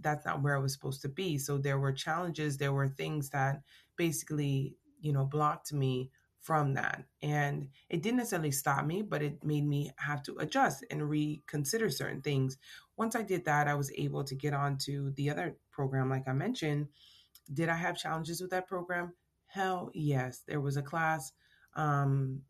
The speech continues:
I think it was, like, Intro to Entrepreneurship, which is so fu-, frustrating, again, because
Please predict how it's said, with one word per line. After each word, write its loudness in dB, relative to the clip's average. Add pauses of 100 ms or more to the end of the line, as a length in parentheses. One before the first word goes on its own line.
I -6
think -6
it -4
was, -4
like, -6
Intro 0
to -4
Entrepreneurship, 0
which -8
is -4
so 0
fu-, -2 (440)
frustrating, 0
again, 0
because 0